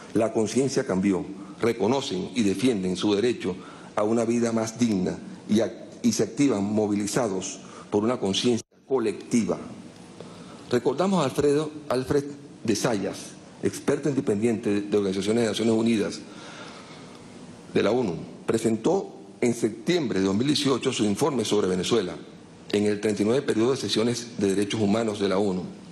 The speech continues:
en el cual recoge la visión de lo que fue su visita a Venezuela en noviembre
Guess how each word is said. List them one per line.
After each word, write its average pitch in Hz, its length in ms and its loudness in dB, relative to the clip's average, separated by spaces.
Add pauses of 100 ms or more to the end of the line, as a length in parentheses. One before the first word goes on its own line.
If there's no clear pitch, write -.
(760)
en 113 80 4
el 120 100 2
cual 170 160 0
recoge 156 340 2
la 151 80 2
visión 113 540 0 (440)
de 113 100 4
lo 113 100 4
que - 120 0
fue 147 440 0
su 120 200 0
visita 117 360 0
a 107 40 0
Venezuela 101 600 0
en 107 140 4
noviembre 117 540 2